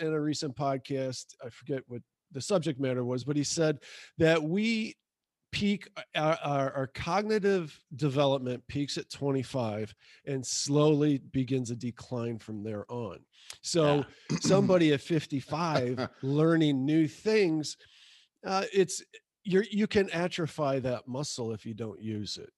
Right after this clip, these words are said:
Speaker 2: You know what
Speaker 1: So
Speaker 2: I've been
Speaker 1: it's
Speaker 2: doing lately
Speaker 1: important to
Speaker 2: is
Speaker 1: learn new things.
Speaker 2: I have been, uh, learning piano.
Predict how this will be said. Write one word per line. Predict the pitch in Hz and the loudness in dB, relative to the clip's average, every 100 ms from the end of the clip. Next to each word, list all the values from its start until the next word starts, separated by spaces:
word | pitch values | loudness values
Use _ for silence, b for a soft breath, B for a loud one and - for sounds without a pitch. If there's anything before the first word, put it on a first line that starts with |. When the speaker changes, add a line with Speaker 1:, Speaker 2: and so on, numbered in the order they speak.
| _ _ - | _ _ -6
Speaker 2:
You | 101 | -2
know | 117 | 0
what | 151 | 2
Speaker 1:
So | 160 139 | 4 4
Speaker 2:
I've | 135 123 - | 4 0 -6
been | 92 82 | -14 -12
Speaker 1:
it's | 87 85 | -8 0
Speaker 2:
doing | 147 | 0
lately | 123 | 0
Speaker 1:
important | 160 156 143 - | 0 0 0 -4
to | 135 | -4
Speaker 2:
is | 117 | -4
Speaker 1:
learn | 110 98 | -6 -8
new | 85 | -12
things. | - - - - _ _ _ _ - | -16 -20 -20 -20 _ _ _ _ -8
Speaker 2:
I | 82 104 123 120 | -2 -2 -2 -4
have | 104 80 | -8 -8
been, | 95 92 90 92 | -4 -4 -4 -6
uh, | 85 82 82 76 | -8 -8 -8 -10
learning | 85 90 98 101 107 101 | -12 -8 -4 -4 -6 -10
piano. | - 87 87 104 101 58 57 | -12 -10 -8 -8 -10 -14 -18